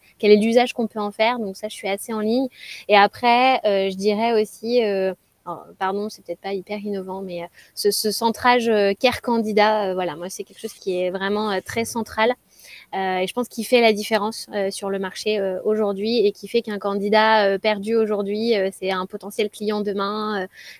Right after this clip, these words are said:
euh, ou un potentiel, euh, nouveau candidat expérimenté un peu après. Et pour ça, euh, voilà, on lui doit aussi, euh,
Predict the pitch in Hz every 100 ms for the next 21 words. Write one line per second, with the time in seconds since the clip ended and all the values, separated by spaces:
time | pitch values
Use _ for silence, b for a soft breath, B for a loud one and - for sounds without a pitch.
0 | 170 175 196 202 196 226 220 214 220 214
1 | 202 196 196 196 196 214 240 240 247 220
2 | 208 220 214 214 - 214 214 208 202 220
3 | 214 196 196 196 196 - 208 - B B
4 | 180 190 - 226 220 214 190 190 170 -
5 | 190 190 190 196 214 214 196 - - 202